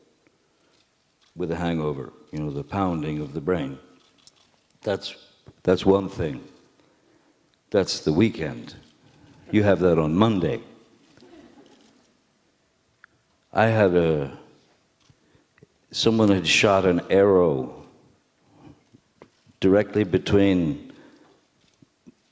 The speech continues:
in, in this dead center in the middle of my <laughs> brain, um, from, uh, my first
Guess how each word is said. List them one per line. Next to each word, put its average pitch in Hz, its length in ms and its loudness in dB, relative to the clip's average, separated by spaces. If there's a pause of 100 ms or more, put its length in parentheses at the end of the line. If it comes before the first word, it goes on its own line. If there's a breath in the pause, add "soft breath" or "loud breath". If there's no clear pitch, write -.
(540)
in, 95 160 -2
in 90 160 2
this 82 220 0 (800)
dead 98 180 2
center 90 600 0
in 82 100 0
the 85 60 0
middle 90 300 4
of 85 100 0
my 92 180 4
<laughs> 87 140 2
brain, 90 340 0 (920 loud breath)
um, 76 580 -4
from, 82 520 -2
uh, 76 380 0 (300)
my 82 200 -2
first - 760 -2